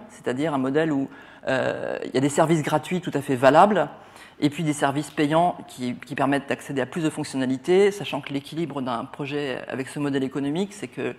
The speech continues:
euh, les, les utilisateurs payants, euh, s-, servent à rentabiliser le projet en entier et permettent aux,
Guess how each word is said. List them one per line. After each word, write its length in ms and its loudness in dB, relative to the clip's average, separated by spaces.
euh, 280 -2
les, 600 4
les 160 -2
utilisateurs 460 -2
payants, 520 2
euh, 260 0
s-, 260 -6
servent 420 2
à 60 6
rentabiliser 560 0
le 60 -4
projet 320 -2
en 100 2
entier 520 0
et 40 0
permettent 340 -4
aux, 80 -6